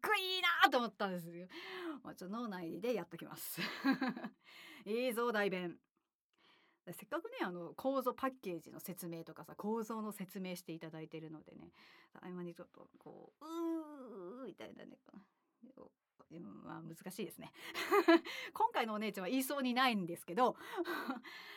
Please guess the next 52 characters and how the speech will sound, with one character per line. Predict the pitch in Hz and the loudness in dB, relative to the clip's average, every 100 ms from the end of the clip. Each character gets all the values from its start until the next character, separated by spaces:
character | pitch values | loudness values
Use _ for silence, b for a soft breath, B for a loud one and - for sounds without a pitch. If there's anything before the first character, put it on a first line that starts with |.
| B | B
ま | 185 180 165 - | -10 -8 -8 -12
あ、 | - | -14
あ | 143 | -14
の、 | 143 190 | -8 -4
大 | 220 285 | -2 0
山 | 320 330 | 0 2
は | 320 | 2
あ | 302 | 0
の、 | 269 | -2
途 | 254 233 | -4 -8
中 | 233 | -4
で | 214 | -4
代 | 180 202 220 | 0 2 2
弁 | 220 208 | 0 -2
が | 202 | -2
入 | 202 | -6
る | 165 | -8
の | - | -12
が | - | -12
好 | - | -4
き | - | -2
っ | |
て | 427 - | -2 -2
い | 170 | -4
う | |
た | 160 208 | -2 -4
だ | 165 | -4
の | - | -6
ね、 | 190 - _ | -8 -8 _
そ | - 190 | -8 -6
ん | |
な | 175 | -4
話。 | 165 156 - _ _ b b b b b | -8 -10 -12 _ _ b b b b b
で、 | - | -4
も | 185 370 | 4 8
う | |
一 | 440 | 8
つ。 | 523 - - _ _ _ _ _ _ _ _ _ _ - | 8 2 -6 _ _ _ _ _ _ _ _ _ _ -16
い | |
や | 160 156 151 147 143 - _ b b b b b b | -12 -12 -14 -18 -20 -20 _ b b b b b b
ー、 | 190 | -8
皆 | 175 196 | -6 -6
さ | 160 | -8
ん | |
ね、 | 160 165 - | -8 -12 -14
こ | 185 | -14
れ | |
聞 | 175 180 | -10 -8
い | |
て | 185 | -8
る | 180 | -8
と、 | 147 - | -10 -14